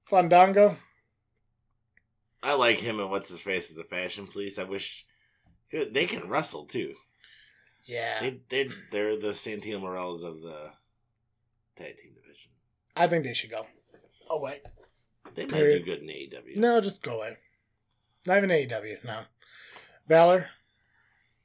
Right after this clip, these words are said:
Speaker 2: He'd probably be better off in A E W, but I would love to see him be top guy.
Speaker 1: If he doesn't go to A E W, I'd rather see him on SmackDown. I think there's more, there's more there for him.
Speaker 2: Yeah.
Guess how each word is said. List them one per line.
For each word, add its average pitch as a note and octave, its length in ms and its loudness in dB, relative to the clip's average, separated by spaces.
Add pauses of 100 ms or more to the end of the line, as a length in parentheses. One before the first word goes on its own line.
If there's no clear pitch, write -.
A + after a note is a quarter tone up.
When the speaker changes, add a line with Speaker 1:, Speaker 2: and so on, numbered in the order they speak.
(500)
Speaker 2:
He'd A#2+ 220 -4
probably A#2 220 2
be G2+ 140 -2
better F#2+ 300 -2
off A2+ 200 -2
in E2+ 100 -10
A D#2+ 40 -8
E D#2+ 180 -10
W, D#2 480 -16 (180)
but E2+ 80 -12
I E2 100 -10 (180)
would E2 140 -20
love F2+ 360 -12
to E2 100 -10
see E2 260 -12
him D#2 200 -16
be D#2 400 -16 (460)
top E2+ 280 -8
guy. D#2 400 -12
Speaker 1:
If E3+ 140 -4
he G#3 100 2
doesn't D#3+ 420 2
go F3 180 6
to F3 80 -2
A D#3 160 0
E E3 180 2
W, D#3+ 340 4
I'd C3+ 160 -2
rather B2 220 -6
see - 160 -6
him A2+ 100 -10
on A2 60 -10
SmackDown. G#2+ 460 -8
I A2 100 -8
think C3+ 200 -8
there's A#2 180 -8
more, A#2+ 540 -6
there's A#2+ 180 -10
more A#2+ 220 -8
there A2+ 220 -6
for A2+ 320 -8
him. A2+ 140 -12 (320)
Speaker 2:
Yeah. - 140 -10